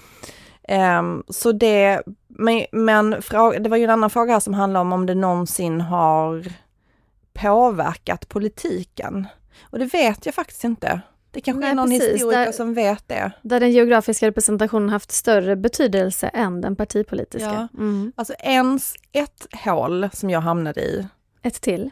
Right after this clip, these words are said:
Speaker 1: Ett till.
Speaker 2: Ett av dina många.
Speaker 1: Ja, det här är fak-, det här är faktiskt grovt. Eh, och jag ber om ursäkt för,
Speaker 2: <laughs>
Speaker 1: för min personlighet. Men, eh,
Speaker 2: Tri-, är det en triggervarning till och med?
Speaker 1: <laughs> Ja, det, verkligen.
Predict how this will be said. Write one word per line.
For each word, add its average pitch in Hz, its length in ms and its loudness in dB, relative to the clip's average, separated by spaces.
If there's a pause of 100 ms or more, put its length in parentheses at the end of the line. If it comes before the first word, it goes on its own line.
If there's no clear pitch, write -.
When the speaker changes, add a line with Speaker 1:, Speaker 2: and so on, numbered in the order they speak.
(120)
Speaker 1:
Ett 196 240 -10
till. 190 380 -6
Speaker 2:
Ett 247 160 -6
av 226 80 2
dina 220 220 4
många. 233 280 4
Speaker 1:
Ja, 233 60 -4
det 233 60 -2
här 233 300 4
är 214 40 2
fak-, 196 240 0
det 226 60 -4
här 214 240 4
är 180 40 0
faktiskt 165 340 -10
grovt. - 440 -6 (440)
Eh, 160 360 0
och - 120 0
jag 196 120 4
ber 190 140 6
om 180 100 2
ursäkt 185 380 -2
för, 175 560 0
Speaker 2:
<laughs> - 0 -
Speaker 1:
för 220 120 0
min 208 140 0
personlighet. 185 680 0
Men, 202 260 4
eh, 202 120 6
Speaker 2:
Tri-, 294 140 -2
är 254 80 4
det 262 60 8
en 240 80 4
triggervarning 208 680 4
till 208 160 -2
och 202 60 -4
med? 196 120 -4
Speaker 1:
<laughs> 311 120 10
Ja, 277 200 6 (260)
det, 240 200 2
verkligen. 233 460 4